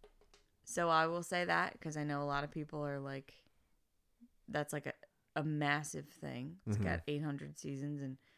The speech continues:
Speaker 1: seven million episodes.
Speaker 2: Yeah.
Speaker 1: Um,
Speaker 2: Which, by the way, I don't, I don't think, we didn't talk about it last week. They just announced a, like, a prequel series.
Speaker 1: Yes.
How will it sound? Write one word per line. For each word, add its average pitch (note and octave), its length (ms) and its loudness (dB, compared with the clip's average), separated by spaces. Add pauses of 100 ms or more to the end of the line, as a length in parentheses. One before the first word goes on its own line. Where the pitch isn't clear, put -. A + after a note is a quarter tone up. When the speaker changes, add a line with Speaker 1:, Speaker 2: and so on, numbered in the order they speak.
(220)
Speaker 1:
seven D3+ 400 0
million C#3 300 0
episodes. C#3 720 -6
Speaker 2:
Yeah. D#2 240 -2 (480)
Speaker 1:
Um, D#3 520 2 (340)
Speaker 2:
Which, C3 220 6
by B2+ 140 8
the B2+ 60 2
way, A#2+ 240 6
I A2+ 80 4
don't, A#2+ 160 4 (1400)
I A#2 60 -2
don't B2 120 2
think, B2 160 -2
we B2+ 220 2
didn't C#3 120 6
talk G#2+ 100 0
about E2 140 0
it D#2 40 0
last D#2+ 240 -4
week. E2 100 -8 (120)
They A2 120 4
just B2 220 -2
announced G#2+ 400 4
a, G2 160 4
like, F2 160 -2
a - 80 -4
prequel A#2 520 -2
series. B2+ 460 2
Speaker 1:
Yes. D3+ 560 -4